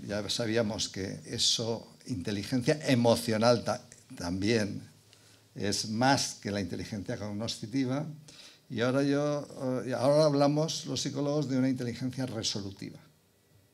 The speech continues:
Hay inteligencia, hay listos, inteligencia cognoscitiva, que son muy torpes. Hay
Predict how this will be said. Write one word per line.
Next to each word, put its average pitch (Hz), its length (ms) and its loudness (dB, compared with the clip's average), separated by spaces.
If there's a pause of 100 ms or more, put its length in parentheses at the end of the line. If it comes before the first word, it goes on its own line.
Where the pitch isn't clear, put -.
(460)
Hay 113 220 -2
inteligencia, 123 1000 -2
hay 123 340 0 (280)
listos, - 840 0 (1400)
inteligencia 104 560 -6
cognoscitiva, 104 720 -6 (180)
que - 80 -14
son 101 200 -6
muy 107 120 -4
torpes. 127 680 -4 (1600)
Hay 127 640 2